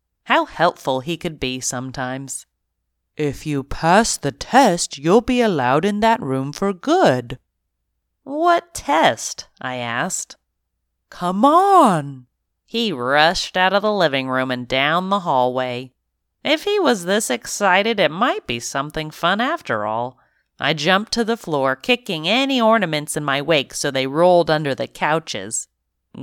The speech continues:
Good luck finding those, Hairball. Down the hallway I trotted until I reached the back room. The door was open. Lance sat on the floor next to some kind of machine. "E and M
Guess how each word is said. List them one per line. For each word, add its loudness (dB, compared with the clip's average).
Good 0
luck 2
finding -2
those, 2
Hairball. -6
Down 2
the -2
hallway 0
I -2
trotted -4
until -6
I -2
reached -4
the -2
back 2
room. -8
The -2
door 0
was 0
open. -2
Lance -4
sat -2
on 2
the -2
floor -2
next -6
to -4
some -2
kind -2
of -6
machine. -6
"E -4
and -2
M -4